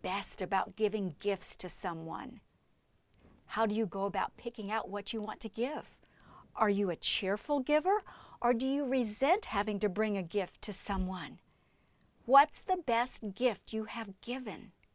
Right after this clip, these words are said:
Jesus Christ is the best giver. He gives so many things to us that we don't deserve and can never earn. He gives us these gifts out of His love for us. Paul teaches this in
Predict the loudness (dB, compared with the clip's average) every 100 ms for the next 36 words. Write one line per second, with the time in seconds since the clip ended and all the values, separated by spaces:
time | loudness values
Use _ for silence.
0 | _ _ _ _ _ _ _ _ _ _
1 | _ _ _ -4 2 2 2 -2 -4 4
2 | 6 6 2 -4 0 0 4 4 4 -2
3 | 4 8 8 6 2 _ _ _ _ -20
4 | 0 4 8 6 6 6 8 8 6 4
5 | 0 0 -2 2 2 2 2 4 6 4
6 | 4 -2 4 8 8 4 0 -2 0 2
7 | 2 0 0 0 0 -6 -10 -4 -2 4
8 | 4 4 0 0 0 0 0 -2 -2 0
9 | 4 4 4 0 0 2 6 6 4 0
10 | -6 -4 -2 -4 -4 -8 -16 -20 -20 _
11 | _ _ 6 8 8 0 0 2 2 2
12 | 0